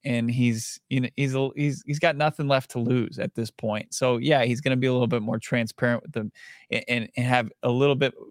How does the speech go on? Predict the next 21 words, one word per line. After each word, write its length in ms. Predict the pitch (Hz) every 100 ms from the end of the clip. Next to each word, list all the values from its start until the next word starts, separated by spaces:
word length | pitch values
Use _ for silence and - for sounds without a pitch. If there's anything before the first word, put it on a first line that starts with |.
| -
better 460 | - 139 135 131
head 160 | 123 131
on 140 | 120
his 80 | 113
shoulders 400 | - 123 117 113
about 340 | 117 120 123 -
the 120 | 156
reality 580 | 123 117 113 123 117 107
of 100 | 95
this 240 | 107 -
league. 400 | 123 139 110 -
I 380 | - _ _ _
think 140 | 156 143
that's 180 | 123 -
just 200 | 123 -
where 140 | 113
he 80 | 104
talks 360 | - 110 113
from. 320 | - 101 101 104
And 240 | 123 120
before, 500 | 120 - 151 131 113